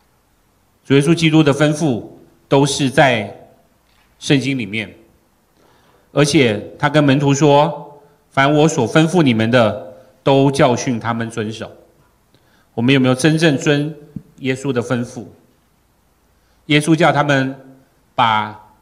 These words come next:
六口石缸都倒了水，好，然后呢，就把这个水拿去给管筵席的。那是不是我们就开始喝水了呢？刚刚说喝水也没有什么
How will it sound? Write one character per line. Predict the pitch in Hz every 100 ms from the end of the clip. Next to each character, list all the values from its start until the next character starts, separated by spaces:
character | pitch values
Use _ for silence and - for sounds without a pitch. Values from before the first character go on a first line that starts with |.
| _ _
六 | - 170
口 | 165
石 | 123 - 123
缸 | 143 143 156 - _ _
都 | 151 143 143 143 - - _ _ _ _ _ _ _ _ _
倒 | - 151
了 | 120
水， | 117 123 92 - _ _ _ _ _ _ _ _ _ _ _ _ _ _ _ _ _ _ _ _
好， | 113 - - _
然 | 131 143
后 | 214
呢， | 175 165 165 - -
就 | - 175
把 | 143
这 | 123
个 | 170
水 | 160 143 104 90 - - _ _
拿 | 135 139
去 | -
给 | 151 135
管 | 139 107
筵 | 117
席 | 131 117
的。 | 98 101 - _ _ _ _ _
那 | -
是 | 165 214
不 | 190
是 | 202 180 151 - - - _ _
我 | -
们 | 131 180
就 | 226
开 | 220 220
始 | 214 151 117 107 - _ _ _ _ _ _ _
喝 | - 226
水 | 233 139
了 | 107
呢？ | 139 190 - - - _ _ _ _ _
刚 | 196
刚 | 208 214
说 | 214
喝 | 214 269
水 | 262 185
也 |
没 | 156 180
有 |
什 | 226 151
么 | 147 170 -